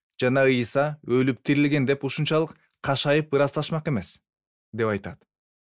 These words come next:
Бүгүнкү күндө да ким чындыкты издесе, алгачкы машаякчылар сыяктуу машаякчылык ишеним кандайдыр бир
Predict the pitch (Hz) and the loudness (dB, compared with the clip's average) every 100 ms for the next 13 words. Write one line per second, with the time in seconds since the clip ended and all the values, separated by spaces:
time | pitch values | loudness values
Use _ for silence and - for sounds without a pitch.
0 | - 113 139 160 175 185 175 175 170 110 | -8 -2 0 2 2 2 2 4 2 0
1 | 90 - _ _ _ _ _ _ 139 175 | -6 -12 _ _ _ _ _ _ 0 0
2 | 170 156 143 - 147 123 110 104 147 165 | 2 0 0 0 0 0 0 -2 -2 -6
3 | - _ _ 120 127 135 - 180 160 147 | -10 _ _ 0 2 2 0 0 0 0
4 | 160 156 - 156 156 - 135 131 - 156 | 0 0 0 -2 -2 0 0 0 -2 -2
5 | 131 127 147 139 - 143 151 139 123 127 | 0 -2 0 0 0 -2 -2 -4 -4 -2
6 | 131 127 - 131 135 139 139 147 151 | -2 -4 -4 -2 2 2 2 0 -2